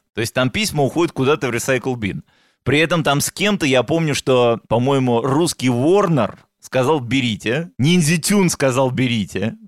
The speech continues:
То есть вообще прям берите, просто скажите, что вы берёте. Warp сказал: «Нет, ни в коем случае». И я пытался просто через британский совет даже как-то эту историю продавить, и мне не удалось.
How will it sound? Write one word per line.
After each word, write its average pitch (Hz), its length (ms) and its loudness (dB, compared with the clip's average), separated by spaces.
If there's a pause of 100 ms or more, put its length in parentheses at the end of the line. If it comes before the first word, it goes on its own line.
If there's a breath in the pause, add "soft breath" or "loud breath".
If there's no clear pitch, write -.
(140)
То 127 80 -2
есть 120 180 0
вообще 131 320 0
прям 120 220 0
берите, 139 340 0
просто 123 240 -2
скажите, 131 340 -2
что 123 200 0
вы 117 80 -4
берёте. 101 440 -2
Warp 160 380 2
сказал: 143 460 2
«Нет, 196 320 2
ни 165 80 2
в 143 80 -2
коем 160 260 2
случае». 113 460 -2
И - 100 -8
я 131 180 2
пытался 165 520 0
просто 135 340 -2
через 131 300 -2
британский 123 520 -2
совет 135 440 0
даже 95 260 -2
как-то 107 320 -2
эту 104 220 -4
историю 98 360 -2
продавить, 117 640 -2
и 107 100 -2
мне 117 180 0
не 139 100 0
удалось. 120 500 -2